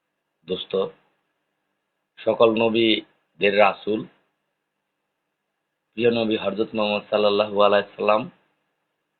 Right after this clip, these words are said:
তার নামটি আমরা শ্রদ্ধার সাথে প্রত্যেকেই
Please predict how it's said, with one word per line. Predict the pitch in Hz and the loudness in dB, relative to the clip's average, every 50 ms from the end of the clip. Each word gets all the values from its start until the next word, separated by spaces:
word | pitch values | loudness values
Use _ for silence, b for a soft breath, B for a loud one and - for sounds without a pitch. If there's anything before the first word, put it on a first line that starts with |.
| _ _ _ _ _ _ _ _ _ _ _ _ _ _ _ _ _ _ _ _ _ | _ _ _ _ _ _ _ _ _ _ _ _ _ _ _ _ _ _ _ _ _
তার | - 104 107 107 | 0 0 0 0
নামটি | 110 113 113 110 107 - - 107 107 104 92 - _ _ _ _ _ _ _ _ _ _ _ _ _ _ _ _ _ _ | 0 -2 -2 -2 -2 -4 -2 -2 -2 -2 -2 -6 _ _ _ _ _ _ _ _ _ _ _ _ _ _ _ _ _ _
আমরা | - - 98 101 104 98 | -10 -8 -2 -2 -2 -2
শ্রদ্ধার | - - 107 101 92 98 107 - | -2 -2 -4 -2 -2 -2 -4 -4
সাথে | - 87 - | -4 -6 -6
প্রত্যেকেই | 92 92 104 90 - 104 90 101 104 101 95 | -4 -4 -4 -6 -6 -6 -4 -4 -4 -4 -6